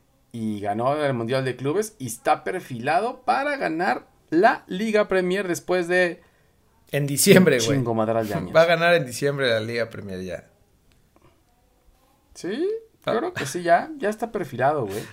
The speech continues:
Speaker 2: Está bien. Este, pero bueno, tenemos final de fútbol mexicano, güey. No, no, no estés cambiando el tema porque lo de hoy es, eh, además del pavo
Speaker 1: Es la gran
Speaker 2: navideño,
Speaker 1: final.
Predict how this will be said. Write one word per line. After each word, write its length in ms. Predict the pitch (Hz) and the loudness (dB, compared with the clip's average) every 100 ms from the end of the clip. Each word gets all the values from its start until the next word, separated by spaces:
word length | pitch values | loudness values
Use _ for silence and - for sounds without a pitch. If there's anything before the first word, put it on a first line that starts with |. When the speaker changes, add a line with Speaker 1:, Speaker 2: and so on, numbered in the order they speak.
| - _ | -20 _
Speaker 2:
Está 220 | - 127 | -2 2
bien. 440 | 123 120 113 113 - _ _ - | 2 2 0 -2 -12 _ _ -2
Este, 960 | 131 131 - 143 143 139 139 139 131 - _ _ _ _ _ | 0 0 -2 2 4 6 4 2 0 -8 _ _ _ _ _
pero 200 | - 147 | 4 6
bueno, 260 | 202 254 226 | 8 8 6
tenemos 840 | 208 240 262 240 - - - - - | 4 4 4 4 2 -4 -6 -8 -4
final 380 | 156 175 214 214 | 0 6 6 6
de 260 | 185 160 | 4 4
fútbol 340 | 156 175 185 180 | 0 -2 0 0
mexicano, 540 | 143 - - 147 135 | -2 -2 4 4 2
güey. 180 | 110 101 | -4 -4
No, 300 | 127 160 160 | -2 -4 -4
no, 160 | 156 190 | -4 -2
no 160 | 190 202 | 0 -2
estés 240 | 202 196 | -2 0
cambiando 380 | 160 147 160 151 | 2 2 0 -2
el 100 | 135 | -2
tema 440 | 156 180 190 208 - _ _ | 0 2 0 -2 -14 _ _
porque 720 | 135 123 120 123 117 113 - _ _ _ _ _ - | -4 -2 -4 -6 -4 -6 -12 _ _ _ _ _ -8
lo 240 | 131 131 | 0 2
de 140 | 135 151 | 4 6
hoy 340 | 208 240 277 - _ _ _ _ _ _ _ _ _ _ | 6 4 -2 -16 _ _ _ _ _ _ _ _ _ _
es, 420 | 151 156 - - - | 0 2 0 -4 -4
eh, 120 | 120 | -4
además 340 | 123 127 135 156 | -2 -2 0 0
del 140 | 151 | 4
pavo 240 | 156 160 | 6 8
Speaker 1:
Es 60 | 156 | 6
la 80 | 131 | 4
gran 120 | 135 | 4
Speaker 2:
navideño, 420 | 135 120 180 180 | 6 6 6 2
Speaker 1:
final. 300 | 185 185 - | -2 -10 -16